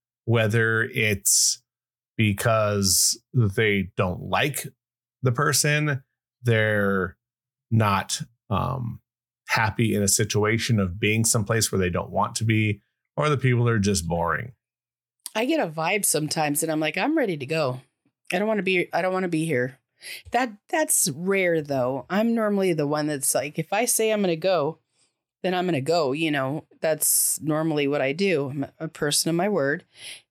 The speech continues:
Speaker 2: A-, and if I say I won't go, you won't catch me there either. There's, you know, no in between with that. But I'm normally the one that could go into a situation and kinda stir, stir it all up and get the party started.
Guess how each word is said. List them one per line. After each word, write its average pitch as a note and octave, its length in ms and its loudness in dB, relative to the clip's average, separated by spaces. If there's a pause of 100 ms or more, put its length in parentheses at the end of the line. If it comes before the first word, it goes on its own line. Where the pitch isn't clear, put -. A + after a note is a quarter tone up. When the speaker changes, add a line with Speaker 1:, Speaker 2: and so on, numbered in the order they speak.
(100)
Speaker 2:
A-, G#3+ 140 -8 (160)
and F3 140 0
if E3+ 120 -2
I F3+ 80 2
say G#3+ 200 2
I G3+ 40 2
won't A3+ 240 0
go, F3 240 0 (160)
you F3 180 -2
won't C#3+ 160 -2
catch D#3 220 -2
me C#3 100 0
there C3 240 0
either. A#2 460 -2 (100)
There's, C#3+ 360 0 (160)
you - 180 -2
know, B2 160 -2
no D3 360 0 (440)
in F#3 140 0
between F3+ 380 0
with C#3+ 160 -2
that. C3 280 -4 (540)
But F3 320 0
I'm G3 200 0
normally A#3+ 380 2
the E3+ 100 0
one E3 160 2
that E3 100 0
could F3 140 -4
go E3 160 0
into E3+ 240 0
a D#3+ 60 0
situation D#3 760 0
and C#3+ 120 0
kinda E3 260 0
stir, E3 540 2
stir E3+ 400 2
it D#3+ 60 0
all D3+ 200 0
up E3 220 -2
and D#3 140 0
get D3+ 120 -2
the - 80 -6
party F3 300 0
started. E3+ 540 0